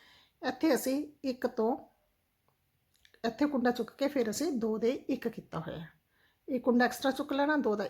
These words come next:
ਇੱਕ ਕਰ ਲੈਣਾ, ਇੱਕ ਐਕਸਟਰਾ ਕੁੰਡਾ ਚੁੱਕ ਲੈਣਾ, ਦੋ ਦਾ ਇੱਕ ਕਰ ਲੈਣਾ। ਇੱਦਾਂ ਹੀ ਅਸੀਂ ਇਹਨੂੰ ਬਣਾਉਂਦੇ ਗਏ ਹਾਂ। ਤੇ ਪਹਿਲਾਂ ਦੇਖੋ ਇੱਥੇ ਇੱਕ, ਦੋ, ਤਿੰਨ, ਚਾਰ, ਪੰਜ, ਛੇ, ਸੱਤ, ਅੱਠ,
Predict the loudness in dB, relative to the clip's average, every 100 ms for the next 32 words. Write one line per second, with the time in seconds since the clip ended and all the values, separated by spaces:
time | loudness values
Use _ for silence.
0 | -4 -6 -2 -2 0 0 0 -2 -4 -4
1 | -4 -4 -2 -2 0 -2 -2 -6 -2 0
2 | 0 -2 -4 -6 -4 -8 -4 -6 -6 -6
3 | -6 -4 0 2 2 2 0 0 0 0
4 | -2 -2 -6 -6 -8 -8 -14 _ _ -20
5 | -20 -20 _ -2 2 4 4 4 2 0
6 | 0 -2 -2 -8 _ _ _ -6 -6 -2
7 | -4 0 0 2 -2 0 2 4 2 0
8 | -2 0 -2 -4 -2 -2 -2 -6 -4 -2
9 | -2 -2 -4 -4 -8 -8 -8